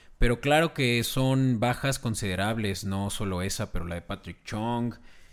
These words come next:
eh, un también liniero, vamos, eh, tres o cuatro starters que hoy por hoy son los que han definido el que no estemos en una buena posición en,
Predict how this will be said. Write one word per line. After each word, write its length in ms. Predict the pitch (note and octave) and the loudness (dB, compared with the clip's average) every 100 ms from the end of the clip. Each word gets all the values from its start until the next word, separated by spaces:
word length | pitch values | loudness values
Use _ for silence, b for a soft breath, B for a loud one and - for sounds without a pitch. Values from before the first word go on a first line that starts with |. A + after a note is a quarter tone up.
| B | B
eh, 880 | F#2+ F#2+ F#2+ G2 F#2+ F#2+ F#2+ F#2 E2 - - - _ _ | -6 -2 -2 -2 -2 -2 -4 -4 -8 -14 -20 -20 _ _
un 640 | G2+ G#2 G2+ G2+ F#2+ E2 | -4 -2 -2 -2 -4 -8
también 320 | F2 F2+ G2 | -10 -6 -4
liniero, 640 | G2+ F#2 F#2+ A#2+ A#2 G2+ F#2 - _ _ _ - | -4 -4 -2 0 0 -2 -4 -12 _ _ _ -14
vamos, 440 | - G#2+ G2+ - - F#2 | -6 -4 -4 -6 -12 -8
eh, 280 | F2 F2 - _ | -8 -8 -14 _
tres 260 | F#2+ A2 - | -4 0 2
o 60 | |
cuatro 260 | - A2+ A2+ | 2 2 0
starters 680 | - A2 G#2 G2 A2+ D3 - | -2 0 0 0 -2 -2 -4
que 180 | G2+ F#2 | -4 -2
hoy 120 | G#2 | -2
por 200 | - G#2+ | 0 2
hoy 260 | G#2 D3+ - B B | 4 2 0 B B
son 200 | - A2 | -4 -2
los 120 | C3 | -2
que 80 | - | 0
han 100 | A2+ | -2
definido 640 | A#2+ A2+ G2 G2+ G2+ A#2 C3 | -2 -2 -2 -2 -2 -2 -2
el 160 | G2 | -4
que 100 | - | -6
no 100 | F2+ | -6
estemos 480 | G2+ - A2+ G#2+ - | -6 -4 -4 -4 -6
en 220 | F#2+ F#2 | -6 -4
una 640 | G2 G2+ G#2 G2+ F#2+ F#2 F2+ | -2 -2 -2 -2 -2 -4 -4
buena 260 | G#2+ A#2 | -4 -4
posición 520 | - G#2 F#2+ - G2 G2 | -4 -6 -6 -6 -4 -2
en, 320 | F2+ E2+ | -4 -6